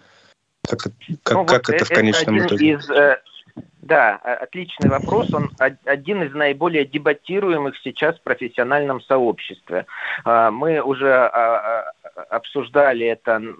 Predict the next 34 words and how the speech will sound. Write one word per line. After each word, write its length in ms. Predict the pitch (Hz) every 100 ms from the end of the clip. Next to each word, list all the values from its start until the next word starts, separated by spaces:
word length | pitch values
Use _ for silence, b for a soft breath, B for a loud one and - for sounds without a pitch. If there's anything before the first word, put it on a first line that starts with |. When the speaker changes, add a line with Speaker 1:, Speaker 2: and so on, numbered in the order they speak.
| 92 120
Speaker 2:
на 120 | 120
Федеральном 560 | 131 131 131 120 113
учебно-методическом 1120 | 120 - 123 117 117 127 135 220 170 - 147 135
объединении 680 | 135 131 139 139 131 117 110
с 80 |
крупнейшими 680 | - 131 139 131 113 120 120
вузами 420 | 127 143 120 117
и 60 | 127
работодателями, 920 | 131 143 151 170 233 185 147 131 - B B B
и 140 | 151 147
число 520 | 190 175 175 208 220
специальностей 760 | - 147 - 170 165 - -
ординатуры 640 | 143 139 143 143 220 214 175
у 120 | 147
всех 380 | - - 208 170
в 80 | 143
головах 480 | 147 139 131 185 185 -
сложилось 480 | 135 127 156 143 -
разное. 600 | 127 120 107 87 73 50 _ _ B B B -
Ну, 220 | 196 -
э, 140 | 147 131
нужно 340 | 156 185 170 160
сказать, 360 | - 156 214
что 160 | - 151
только 300 | 180 170 151
по 160 | 165 165
клинической 720 | 175 175 170 - 135 - 127
медицине 680 | 127 127 135 - 233 202 127
у 120 | 135
врачей 480 | 135 139 - 180 175
семьдесят 560 | 165 165 151 - 143 -
семь 220 | 143 143
специальностей 840 | - 135 - 127 127 127 117 -
ординатуры. 720 | 120 120 123 123 - 90 80